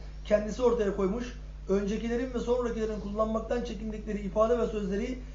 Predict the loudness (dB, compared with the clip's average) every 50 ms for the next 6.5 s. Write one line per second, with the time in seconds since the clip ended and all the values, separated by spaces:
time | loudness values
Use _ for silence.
0 | -12 -12 -6 0 0 0 0 0 -4 -4 -2 -2 -2 -2 -2 -6 -10 -12 -12 -8
1 | -2 2 2 2 2 4 2 4 4 4 2 2 0 -6 -10 -10 -12 -12 -10 -4
2 | 0 2 4 4 4 4 2 -2 -8 -6 -2 2 2 4 4 4 2 2 0 -2
3 | -2 -4 -4 -4 -6 -6 -6 -8 -10 -10 -10 -10 -10 -10 -10 -10 -10 -10 -10 -10
4 | -10 -10 -10 -6 0 2 2 2 4 2 0 0 0 -2 -2 2 4 6 6 6
5 | 4 2 -4 -4 -6 -10 -10 -10 -10 -10 -10 -10 -10 -10 -8 -2 -2 -2 -2 0
6 | -2 -2 -2 -2 -2 -2 -2 -2 -2